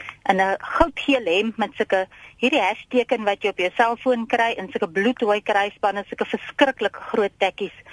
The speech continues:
En my ma vra toe, toe sy die deur so toemaak toe hy groet, "Nou wie is die nar?"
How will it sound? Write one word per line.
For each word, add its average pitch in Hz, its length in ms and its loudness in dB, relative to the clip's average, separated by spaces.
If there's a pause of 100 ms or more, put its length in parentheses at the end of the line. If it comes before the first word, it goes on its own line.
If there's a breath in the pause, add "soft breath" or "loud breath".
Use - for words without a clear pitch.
(920 loud breath)
En 254 140 6
my 233 140 2
ma 185 260 2
vra 202 260 0
toe, 208 140 -10 (140)
toe 208 160 -4
sy 202 120 2
die 202 140 -6
deur 185 240 0
so 202 120 -6 (100)
toemaak 202 380 0
toe 190 120 0
hy 180 120 0
groet, - 420 -6
"Nou 180 200 0
wie 240 180 0
is 220 180 -2
die 175 160 -4
nar?" 143 300 -2